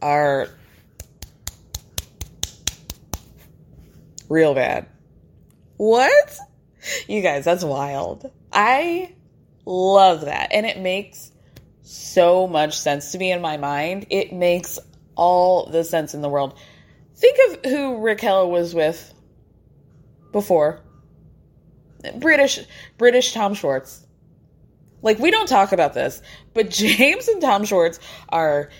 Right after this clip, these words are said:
two peas in a pod. They are birds of a feather. They get off on this golly gosh, I'm gonna try and do better attitude. And here they are fucking and doing whatever the hell they want, um, consuming substances in, in mass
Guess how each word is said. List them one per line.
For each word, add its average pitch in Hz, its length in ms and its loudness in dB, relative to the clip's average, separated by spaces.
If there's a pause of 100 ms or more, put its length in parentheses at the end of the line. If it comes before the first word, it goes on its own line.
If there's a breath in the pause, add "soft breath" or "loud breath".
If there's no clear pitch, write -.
(200 loud breath)
two 349 420 0
peas 302 240 2
in 277 80 0
a 254 60 2
pod. 165 540 0
They 190 160 2
are 160 160 2
birds 214 360 -2
of 277 60 -4
a 285 60 -2
feather. 226 560 0
They 175 360 0
get 202 260 -2
off 233 260 0
on 208 160 0
this 190 200 -6
golly 220 300 0
gosh, 202 420 0
I'm 214 180 -2
gonna 233 160 -2
try 220 220 2
and 214 120 -2
do 214 140 -4
better 208 540 2 (300 loud breath)
attitude. 196 1000 0 (240 loud breath)
And 175 340 -4
here 220 180 0
they 233 140 2
are 214 460 4
fucking 226 640 -2
and 170 180 -4
doing 214 220 -2
whatever 208 260 0
the 208 80 0
hell 202 160 4
they 202 140 0
want, 190 480 -4 (260 loud breath)
um, 170 320 -2
consuming 214 460 -4
substances 196 840 2
in, 180 300 -4
in 190 240 -4
mass 190 580 -4